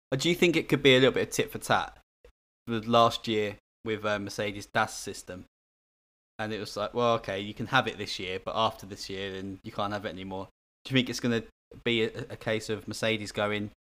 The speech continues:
"Well, you complained about our das system and there was nothing wrong with it, and so now we're gonna complain about your wing"? And then the F I A are gonna turn around and go, "Look, just don't do it for next year.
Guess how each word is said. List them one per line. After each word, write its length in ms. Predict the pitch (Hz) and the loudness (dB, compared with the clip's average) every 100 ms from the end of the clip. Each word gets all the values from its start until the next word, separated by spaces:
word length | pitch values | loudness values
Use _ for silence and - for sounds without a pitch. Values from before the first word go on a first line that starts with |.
| - | -2
"Well, 200 | 110 110 | 2 2
you 140 | 123 | 2
complained 380 | 127 117 117 110 | 0 0 0 0
about 200 | 104 101 | 2 2
our 160 | 101 - | 0 2
das 220 | 110 - | 0 0
system 360 | 98 - - 98 | -8 -10 -10 -8
and 80 | 101 | -8
there 40 | |
was 100 | 98 | -6
nothing 300 | 107 - 98 | -8 -8 -6
wrong 160 | 107 104 | -4 -4
with 140 | 90 | -6
it, 220 | 87 95 - _ _ _ | -8 -8 -14 _ _ _
and 340 | 98 101 101 98 | -4 -2 -4 -6
so 200 | - 104 | -6 -4
now 200 | 104 101 | -2 0
we're 160 | 110 | 0
gonna 200 | 110 101 | 0 -4
complain 380 | 95 104 101 104 | -6 -6 -4 -4
about 220 | 101 95 | -2 -4
your 180 | 101 101 | -2 -4
wing"? 280 | 101 113 98 - _ _ _ _ _ _ - | 0 0 0 -10 _ _ _ _ _ _ -4
And 80 | 113 | 2
then 360 | 110 110 110 101 | 4 4 2 0
the 120 | - | -2
F 200 | 117 - | -2 2
I 100 | 107 | 4
A 160 | 110 107 | 4 4
are 20 | |
gonna 180 | 104 98 | 0 -4
turn 260 | - 107 | 0 0
around 220 | 104 101 98 | 2 0 0
and 80 | |
go, 200 | 98 98 98 | -2 -2 0
"Look, 200 | 98 - - _ _ _ _ _ _ | -4 -6 -14 _ _ _ _ _ _
just 160 | - - | -12 2
don't 180 | 120 101 | 4 4
do 100 | 98 | -4
it 80 | - | -6
for 80 | |
next 280 | 104 - - | -8 -8 -4
year. 160 | 117 | -2